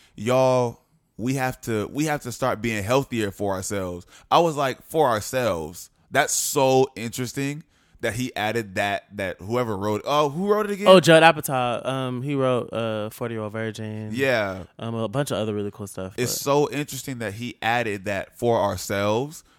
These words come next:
Speaker 1: because that line within and of itself implies that being fat doesn't necessarily reflect on your health status. It was, he was, he was talking, like, it was so crazy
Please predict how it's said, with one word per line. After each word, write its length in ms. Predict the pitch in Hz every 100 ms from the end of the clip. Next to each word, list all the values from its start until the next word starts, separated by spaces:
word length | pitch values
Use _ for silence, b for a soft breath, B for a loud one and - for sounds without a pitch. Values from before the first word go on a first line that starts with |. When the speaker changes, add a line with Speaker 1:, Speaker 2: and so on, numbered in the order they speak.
| -
Speaker 1:
because 300 | 123 131 104
that 240 | 113 92
line 480 | 110 110 117 127 127
within 400 | 104 110 110 117
and 120 | 110
of 160 | 107 104
itself 480 | 76 - 104 95 -
implies 640 | 95 92 98 95 95 92
that 240 | 87 85 - _ _ _ _ - 90
being 320 | 123 123 107
fat 480 | - 120 110 - 92
doesn't 280 | 117 104
necessarily 800 | 92 117 110 104 110 107 104 101
reflect 560 | 92 90 - 107 107 -
on 160 | 92 92
your 260 | 92 82 - _ -
health 340 | 170 170 110
status. 640 | - 104 80 64 73 - _ _ _ _ _ _ _ -
It 80 | 143
was, 220 | 143 110
he 100 | 143
was, 220 | 151 120
he 120 | 135 151
was 260 | 147 117
talking, 400 | - 135 123 117 -
like, 240 | 110 110
it 80 | 156
was 180 | 147 123
so 180 | 143 123
crazy 600 | - 131 131 110 104 101